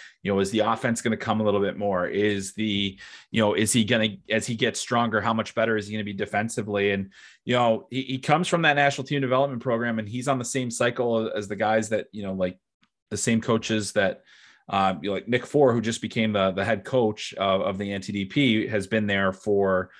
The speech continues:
McAvoy and has been there for Jake Sanderson. And now Ryan, you know, is Ryan, I don't think Ryan Chesley, not, at least for me personally, he's not in that tier, but he is absolutely,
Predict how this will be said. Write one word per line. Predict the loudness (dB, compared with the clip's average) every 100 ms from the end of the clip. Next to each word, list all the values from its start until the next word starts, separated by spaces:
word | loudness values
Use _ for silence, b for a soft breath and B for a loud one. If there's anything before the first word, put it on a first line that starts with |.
| b
McAvoy | -2 0 0 -2 0 0 0 -4 _ _
and | -4
has | -4
been | 0 0
there | 2 0
for | -2 0 2 2 0 b b b
Jake | 0 0
Sanderson. | 2 0 2 0 -2 -4 -6 -10 b b b
And | 0
now | 2 4 6 6 2 _ -10
Ryan, | 2 4 4 2
you | 0
know, | 0 0
is | 2 0 2
Ryan, | 2 2 0
I | 0
don't | 0
think | -2 -2
Ryan | -2 -2
Chesley, | 0 -2 -2
not, | -4 -2
at | -2
least | -4 -4
for | -4
me | -4
personally, | -2 -2 -2 -4
he's | -6 -2
not | -2 -2
in | -2
that | -4 -6
tier, | -2 2 4
but | 2
he | -2 -4
is | -4 -2
absolutely, | -2 -4 -4 -4 -2 -2 -2 -2 -2 -4